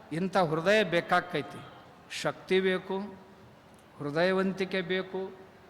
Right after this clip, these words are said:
ಉದಾರತೆ ಬೇಕು, ಸಾಹಸ ಬೇಕು. ಅಂಥ ಎಲ್ಲ ಗುಣಗಳು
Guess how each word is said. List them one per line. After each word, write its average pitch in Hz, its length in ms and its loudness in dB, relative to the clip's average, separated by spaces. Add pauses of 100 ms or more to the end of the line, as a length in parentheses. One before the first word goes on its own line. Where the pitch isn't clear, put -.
(160)
ಉದಾರತೆ 180 520 0
ಬೇಕು, 185 520 -4 (500)
ಸಾಹಸ 160 420 -2
ಬೇಕು. 147 420 -6 (920)
ಅಂಥ 175 240 -2
ಎಲ್ಲ 185 460 0 (2750)
ಗುಣಗಳು 185 680 2